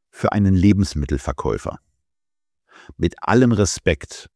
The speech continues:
mir fehlt jegliches Verständnis dafür, warum diese Bewertung ansatzweise in diesen Größenordnungen unterwegs sein kann. Wenn hier vor allen Dingen auch vom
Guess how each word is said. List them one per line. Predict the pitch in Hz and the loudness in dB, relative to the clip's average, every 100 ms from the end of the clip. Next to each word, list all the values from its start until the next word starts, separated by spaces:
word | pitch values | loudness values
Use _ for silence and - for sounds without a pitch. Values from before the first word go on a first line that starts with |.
| - | -6
mir | 95 92 | 0 2
fehlt | 82 - 87 82 - _ - | 2 2 2 0 -10 _ -12
jegliches | 98 90 127 170 120 98 - | -6 4 4 4 -2 -2 -4
Verständnis | 90 - - 101 85 80 73 73 | -6 -6 -4 -2 -2 -4 -4 -2
dafür, | 76 87 82 67 73 98 _ _ _ _ _ _ - | 0 0 -2 -4 -4 -6 _ _ _ _ _ _ -2
warum | 73 73 78 104 123 113 85 | -2 0 2 2 2 -2 -2
diese | 92 85 | 0 0
Bewertung | 80 78 85 95 95 - _ - | 0 2 2 2 -2 -8 _ -2
ansatzweise | 147 156 85 73 69 - 67 69 69 65 | 2 2 2 0 -2 -6 -6 -4 -4 -6
in | 67 85 80 | -10 -8 -6
diesen | 90 92 95 | -6 -6 -8
Größenordnungen | 71 69 92 113 - 90 78 85 85 71 | -8 -6 -2 -2 -4 -8 -6 -4 -6 -8
unterwegs | 76 78 69 85 - | -6 -4 -4 -6 -8
sein | 76 76 76 - | -8 -6 -8 -12
kann. | - - 69 - - - - _ _ _ | -10 -6 -6 -10 -20 -20 -20 _ _ _
Wenn | 69 73 107 151 | -12 2 4 6
hier | 147 120 151 143 135 - _ _ _ _ _ _ _ _ _ - | 4 6 8 8 4 -2 _ _ _ _ _ _ _ _ _ -18
vor | - 117 - | -2 0 2
allen | 120 156 165 | 2 4 4
Dingen | 143 135 | 0 0
auch | 113 117 | 2 2
vom | - - 117 104 104 | 0 0 2 2 -2